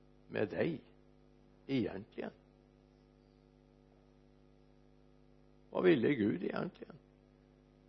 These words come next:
Jag menar, visst vill Gud rädda oss ifrån synden, ifrån det destruktiva i världen. Men ville Gud någonting mer? Hade Gud en tanke att, yes, Gud,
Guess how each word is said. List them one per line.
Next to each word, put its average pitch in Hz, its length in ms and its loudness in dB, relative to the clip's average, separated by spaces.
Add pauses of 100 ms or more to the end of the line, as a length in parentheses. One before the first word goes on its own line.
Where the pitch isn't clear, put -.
(500)
Jag - 100 -4
menar, 156 140 12
visst 147 240 10
vill 147 140 10
Gud 139 320 10
rädda 143 280 12
oss 127 180 10
ifrån 131 400 6
synden, 165 760 8
ifrån 135 540 6 (960)
det 120 260 4
destruktiva 151 960 10
i 151 40 10
världen. 147 540 6 (1900)
Men 151 100 -2
ville 156 240 8
Gud 165 240 6
någonting 139 420 0
mer? 208 280 -4 (1300)
Hade 143 220 6
Gud 147 240 10
en 147 120 8
tanke 127 380 8
att, - 220 4
yes, 147 540 10
Gud, 147 280 6